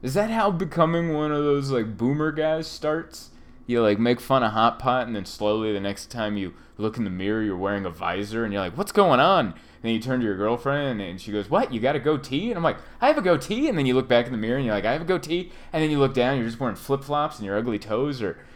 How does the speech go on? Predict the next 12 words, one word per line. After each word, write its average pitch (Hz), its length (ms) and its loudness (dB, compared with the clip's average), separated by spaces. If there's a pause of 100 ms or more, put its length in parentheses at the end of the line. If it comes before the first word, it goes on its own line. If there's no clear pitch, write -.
(240)
going 123 320 4
over 123 240 2
the 101 100 -4
top, 123 460 -2
holding 117 400 0
it 127 200 -2
like 92 220 -6
a, 85 220 -4 (340)
like 87 220 -4
a 82 160 -4
falcon's 113 720 0
claws. 120 680 -2